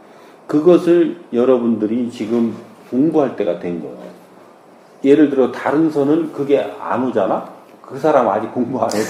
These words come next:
돼. <laughs> 내가 그때 얘기를 해줬어. 정법 강의에 들어가서, 어? 그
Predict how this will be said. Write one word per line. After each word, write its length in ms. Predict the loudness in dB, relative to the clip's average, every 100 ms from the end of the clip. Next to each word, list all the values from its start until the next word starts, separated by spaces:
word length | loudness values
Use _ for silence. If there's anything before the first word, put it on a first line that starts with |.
| -4
돼. 220 | -4 -4
<laughs> 1900 | 0 2 4 6 8 8 8 8 8 8 8 6 8 6 6 4 2 2 4
내가 220 | 6 6 2
그때 260 | 0 2
얘기를 300 | 4 2 0
해줬어. 800 | 0 0 0 0 -4 -2 -2 -4 -8 -16 -20 -20 -8
정법 400 | -4 -2 -4 -2
강의에 340 | 0 0 -2
들어가서, 840 | -2 -4 -2 -2 0 2 2 -2 -12 -20 -20 -12 0
어? 260 | 0 0 -6 -18 -20 -20 -20 -10
그 380 | -2 -2 -2 -6